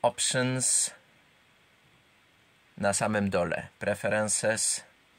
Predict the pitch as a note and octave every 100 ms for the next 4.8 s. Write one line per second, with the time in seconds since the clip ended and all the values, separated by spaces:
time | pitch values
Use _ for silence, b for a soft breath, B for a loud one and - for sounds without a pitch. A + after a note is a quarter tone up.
0 | _ _ _ _ _ _ - - - G2+
1 | G2 G2+ G2 - F2+ G2+ G2 - G2+ G2+
2 | G#2 - - _ _ _ _ _ _ _
3 | _ _ _ _ _ _ _ _ _ _
4 | - _ _ - A2 C3+ F#2+ -